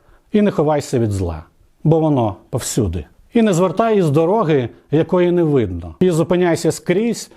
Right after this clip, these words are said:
де знайдеш спочинок. Краще обходити збоку все необхідне. Краще не підбирати з дороги піщинок. Свій і чужий — це слова, що нічого не значать. Хочу і можу —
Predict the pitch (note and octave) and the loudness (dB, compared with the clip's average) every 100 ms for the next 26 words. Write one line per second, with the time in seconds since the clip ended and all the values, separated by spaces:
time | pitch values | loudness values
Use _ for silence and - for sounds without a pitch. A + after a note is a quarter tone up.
0 | _ _ - C#3+ B2 C#3 B2 C3+ - F#3 | _ _ -2 0 0 0 0 -4 -4 -4
1 | - A#3 D3 F2 - - _ - F3+ E3+ | 0 0 0 -4 -14 -20 _ -2 0 0
2 | - F3 C3+ F3+ D3+ E3 C#3 C#3+ F3+ C3 | 0 -2 0 -2 0 0 0 0 0 -2
3 | - F#2+ - _ _ - C#3+ A#2 A#2+ - | -4 -12 -12 _ _ -2 0 0 -4 -4
4 | F#3 A#2 F#2+ E2 - - G3 F3 - D#3+ | -2 -2 -4 -10 -16 0 2 2 0 0
5 | D3 A#2+ A2 B2+ - - F2+ E2+ _ _ | 0 0 0 0 -2 -6 -14 -16 _ _
6 | C3+ A#2+ C#3+ G#2+ G2+ A#2+ G#2 - A2 E2+ | 0 2 2 0 -2 -2 -4 -4 -4 -4
7 | D#2 - _ _ _ _ - B3+ B3+ A3+ | -10 -18 _ _ _ _ 0 2 2 0
8 | - G3+ G#3+ C#4+ B3 - - - - E3+ | 0 0 2 0 0 -4 -18 -10 -2 -2
9 | - F#3+ G3+ - F#3 E3+ E3 F#3+ D3+ D3 | 2 0 0 -2 -2 -2 -2 -2 0 -2
10 | - - D3+ A#2+ G#2+ F2 - - - _ | -4 -2 0 0 -4 -8 -14 -20 -20 _
11 | _ _ - G3 - F3 F3 F#3 G#3+ F3 | _ _ 0 0 2 0 2 2 2 2
12 | E3 | 0